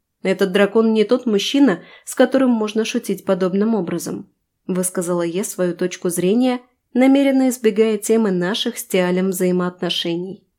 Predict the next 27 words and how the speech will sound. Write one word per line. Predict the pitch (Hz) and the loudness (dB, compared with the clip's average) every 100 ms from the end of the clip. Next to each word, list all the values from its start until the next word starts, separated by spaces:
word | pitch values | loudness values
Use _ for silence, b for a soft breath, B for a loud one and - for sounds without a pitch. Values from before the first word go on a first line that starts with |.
| _ - | _ 0
«Рэй | 196 208 208 | 4 4 4
побоялся, | 214 214 220 233 214 208 196 | 4 6 8 8 6 2 -2
что | - 196 | 2 4
ему | 196 196 | 6 4
снова | 196 202 214 196 | 2 2 4 6
не | 196 190 | 6 6
дадут | 190 190 180 | 4 2 2
шанса. | 202 202 165 - - - _ _ | 2 2 0 -2 -8 -14 _ _
Он | - 190 196 | 0 4 6
едва | 190 175 185 | 4 6 4
пережил | 185 185 180 202 220 | 6 4 4 4 4
ту | 220 170 | 4 2
историю | 165 - 185 185 180 | 2 2 4 6 4
с | |
драконом | 170 180 180 180 202 208 | 4 2 4 4 4 4
и | 180 | 2
юной | 170 170 170 170 | 4 2 4 4
могиней», | 175 180 180 170 - - _ _ _ _ | 2 2 2 2 0 -10 _ _ _ _
признался | - 196 190 180 170 190 | -2 2 2 0 0 -2
Нетар, | 202 202 175 160 - _ | -2 -2 -4 -4 -10 _
открывая | - 180 180 180 175 170 | -6 -4 -2 0 0 -2
передо | 170 170 175 | -2 -2 0
мной | 175 165 | 0 -2
двери, | 170 175 233 240 | -2 0 0 0
ведущие | 196 170 175 - 190 | -4 -4 -6 -4 -4
в | 185 | -4
покои. | 190 185 170 165 170 | -8 -6 -6 -6 -10